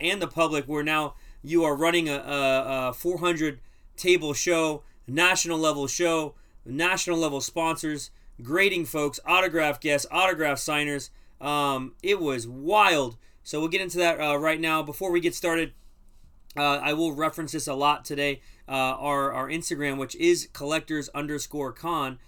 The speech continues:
Please go take a look at it. It's very easy to find on Instagram. Uh, I'll try and zoom in here a little bit as well. But, um, uh, this is, uh,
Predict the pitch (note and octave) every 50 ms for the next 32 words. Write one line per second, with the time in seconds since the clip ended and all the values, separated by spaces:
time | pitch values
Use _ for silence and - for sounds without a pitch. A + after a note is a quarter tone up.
0 | - - - - - - F#3 F3 C#3+ E3 E3 D#3+ E3+ D#3+ C#3 D3 D3 D#3 D3+ -
1 | E3 D3 D3 C#3+ C3+ A#2 A#2 D3 D#3 D3+ D3 D3 C3+ C3+ C3 A#2 C3 C#3+ C#3 C3+
2 | C3 C3+ D3 D3 B2+ - C#3+ C#3 D3 C#3 C3+ B2+ A#2+ - - - - - - -
3 | - - - - - - - - C3+ C3+ C3 B2+ B2 A2+ - - - _ _ -
4 | - B2 A#2+ - - C#3+ C3 B2+ A#2+ A2+ B2 C3+ C3 C3 B2+ B2+ C3 C3 B2+ B2+
5 | B2+ C3 B2+ B2 B2+ B2 A#2+ A#2 B2 C#3+ C#3+ C3+ C3 B2+ - - - - - -
6 | - A#2 C#3+ D3 D3 D3 D3 C#3+ C#3 C#3 C#3 - C#3+ C#3+ C#3 C#3 C3+ C3+ F3 G#3+
7 | G#3 - G3 F3 D#3+ C3+ D3+ D#3 D3 C#3+ C#3 C3+ C3